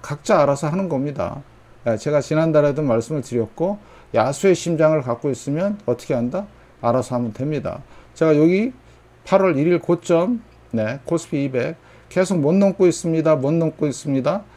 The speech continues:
자, 그러면 반등시, 주식이 있으면 반등시 매도요. 자, 그러면 뭐 내가 숏 포지션 들어가고 싶다? 네, 반등시 매수입니다. 이때도. 반등시 매도는 주식,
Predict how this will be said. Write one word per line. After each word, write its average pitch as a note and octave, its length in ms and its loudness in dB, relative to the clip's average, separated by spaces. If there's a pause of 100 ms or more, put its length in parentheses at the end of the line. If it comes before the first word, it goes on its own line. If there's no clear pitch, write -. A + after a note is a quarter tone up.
(240)
자, D#3 180 0
그러면 F#3+ 540 0
반등시, E3 600 0
주식이 G3 360 0
있으면 F3 380 -2
반등시 C#3+ 480 0
매도요. C3 520 2 (400)
자, G#2 320 0
그러면 F3+ 540 0
뭐 A2 460 -4
내가 D3 280 2
숏 G3 240 -2
포지션 F3 300 -2
들어가고 D3 340 2
싶다? - 360 -6 (220)
네, - 160 -4
반등시 G#3 480 0
매수입니다. C#3+ 500 0
이때도. - 320 -8 (1000)
반등시 F#3 480 4
매도는 E3 460 6
주식, G#2 420 -8